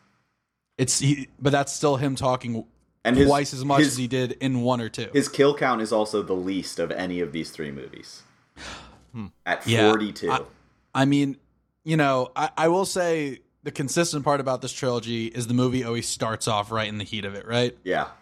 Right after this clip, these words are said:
Speaker 2: And I like that
Speaker 1: Straight
Speaker 2: a lot.
Speaker 1: to the action, immediate kills. But in the first movie, I feel like he kills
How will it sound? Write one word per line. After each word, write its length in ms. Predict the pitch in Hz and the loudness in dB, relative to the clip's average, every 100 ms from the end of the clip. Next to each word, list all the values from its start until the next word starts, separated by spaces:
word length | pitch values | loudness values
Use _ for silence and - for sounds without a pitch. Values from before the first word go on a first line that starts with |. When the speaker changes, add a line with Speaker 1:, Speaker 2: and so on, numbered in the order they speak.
| _ _ _ | _ _ _
Speaker 2:
And 100 | 90 | 0
I 100 | 90 | 4
like 220 | 92 95 | 4 4
that 80 | - | 4
Speaker 1:
Straight 200 | 90 165 | 4 6
Speaker 2:
a 20 | |
lot. 120 | 85 - | 4 2
Speaker 1:
to 60 | |
the 80 | 143 | 2
action, 480 | 127 131 - 143 135 | 2 0 0 -2 -2
immediate 560 | 127 127 131 135 135 127 | -2 0 2 2 0 -4
kills. 360 | 135 117 104 - _ _ _ _ _ _ - | -4 -4 -4 -10 _ _ _ _ _ _ 2
But 340 | 143 135 - _ | 2 2 -4 _
in 100 | 151 | -2
the 60 | 151 | 0
first 360 | - 240 277 196 | 2 2 2 0
movie, 500 | 196 202 156 127 - | 0 0 0 -2 -2
I 120 | 135 | -2
feel 380 | 156 - 208 208 | -2 -2 2 2
like 280 | 208 180 - | 4 2 0
he 140 | 151 | -8
kills 540 | 131 - 147 135 120 | -4 0 2 2 -2